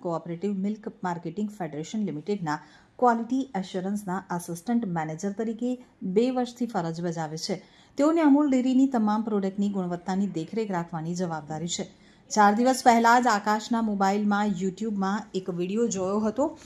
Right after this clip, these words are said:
જેમાં ડોક્ટર હિતેશ જાની દ્વારા તેઓની ચેનલ ઉપર દૂધની પ્રોસેસિંગ અંગેનો વીડિયો અપલોડ કરવામાં આવ્યો હતો. વીડિયો અંગે જ્યારે તપાસ કરવામાં આવી, ત્યારે સોશિયલ મીડિયા, Facebook-માં પણ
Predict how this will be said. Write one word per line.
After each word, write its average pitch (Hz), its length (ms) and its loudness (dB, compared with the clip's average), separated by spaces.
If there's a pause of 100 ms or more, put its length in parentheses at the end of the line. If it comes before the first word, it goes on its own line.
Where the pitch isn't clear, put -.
(540)
જેમાં 262 400 8
ડોક્ટર 262 320 6
હિતેશ 240 540 2
જાની 214 360 -2
દ્વારા 202 340 0
તેઓની 196 340 -4
ચેનલ 214 420 -4
ઉપર 240 200 -4
દૂધની 196 420 -6
પ્રોસેસિંગ 190 680 -6
અંગેનો 185 300 -8
વીડિયો 175 280 -8
અપલોડ 180 340 -8
કરવામાં 208 420 -4
આવ્યો 226 200 -4
હતો. 302 260 0 (260)
વીડિયો 254 340 2
અંગે 285 320 4
જ્યારે 254 260 2
તપાસ 220 400 0
કરવામાં 190 400 -2
આવી, 214 260 0
ત્યારે 226 200 0
સોશિયલ 226 520 -2
મીડિયા, 190 420 0
Facebook-માં 175 560 -6
પણ 247 220 2